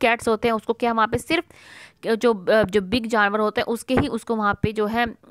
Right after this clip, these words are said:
अ, फुटप्रिंट्स दिख रहे होते हैं। लेकिन जो back cats होती है,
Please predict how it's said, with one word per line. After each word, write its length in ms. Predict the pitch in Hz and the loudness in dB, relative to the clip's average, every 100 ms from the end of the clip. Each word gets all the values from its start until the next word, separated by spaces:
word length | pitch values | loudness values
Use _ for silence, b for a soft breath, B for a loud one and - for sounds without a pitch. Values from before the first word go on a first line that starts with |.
| - | -6
अ, 140 | 208 | -4
फुटप्रिंट्स 520 | 202 247 233 262 262 | 0 -2 0 0 0
दिख 140 | 226 220 | -2 -2
रहे 160 | 220 | 0
होते 300 | 226 214 214 | 0 0 -2
हैं। 80 | 233 | -4
लेकिन 200 | 240 233 | -2 -2
जो 80 | 226 | -4
back 260 | 196 214 233 | 0 -2 0
cats 300 | 240 240 240 | -2 -2 -4
होती 220 | 226 | -6
है, 60 | 233 | -10